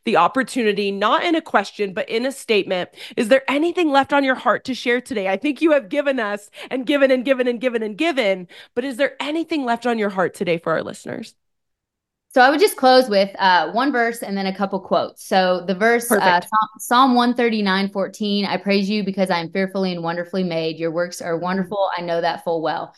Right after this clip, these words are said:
Speaker 2: So, you know, I just really think about everyone in this life is u-, uniquely and wonderfully made. And so wherever you're at on this faith journey, um, if you're not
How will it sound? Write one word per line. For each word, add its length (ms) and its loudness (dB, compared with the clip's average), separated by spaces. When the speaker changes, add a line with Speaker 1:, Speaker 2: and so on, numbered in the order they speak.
Speaker 2:
So, 260 6
you 140 0
know, 340 6
I 140 2
just 400 -4
really 260 0
think 240 -2
about 340 2
everyone 460 0
in 60 -6
this 180 -10
life 420 0
is 520 2
u-, 240 -4
uniquely 560 0
and 100 -4
wonderfully 380 -4
made. 300 -6
And 160 -4
so 400 2
wherever 420 0
you're 200 0
at 260 4
on 100 -2
this 160 -10
faith 240 -6
journey, 560 -2
um, 460 0
if 200 -4
you're 200 -2
not 540 0